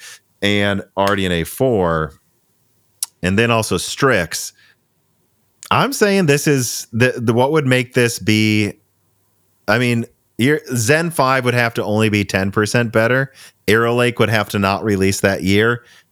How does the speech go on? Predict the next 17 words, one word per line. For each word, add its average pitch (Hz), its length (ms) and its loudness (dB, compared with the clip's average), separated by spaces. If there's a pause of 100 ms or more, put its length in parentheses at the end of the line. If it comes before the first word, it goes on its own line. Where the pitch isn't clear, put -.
(200)
and 107 180 0
then 113 160 2
therefore 104 400 0
Strix 101 420 -2
would 98 100 0
have 101 220 0
to 101 80 -4
be 101 120 0
a 92 60 2
bit 95 160 0
of 92 100 -2
a 95 60 0
letdown 87 800 0 (400)
while 90 120 0
Blackwell 87 460 0
doesn't 78 280 -2
launch. 76 500 -4